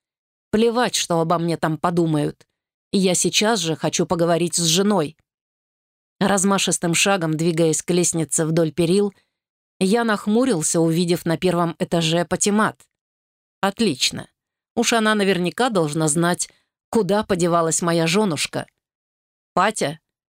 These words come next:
позвал я, шагая на ступени. Однако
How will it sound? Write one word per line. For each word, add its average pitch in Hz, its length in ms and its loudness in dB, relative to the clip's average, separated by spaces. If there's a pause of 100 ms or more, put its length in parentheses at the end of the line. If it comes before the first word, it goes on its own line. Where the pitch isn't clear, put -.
(300)
позвал 165 380 0
я, 175 280 0
шагая 156 440 0
на 160 100 0
ступени. 151 680 -2 (680)
Однако 196 600 0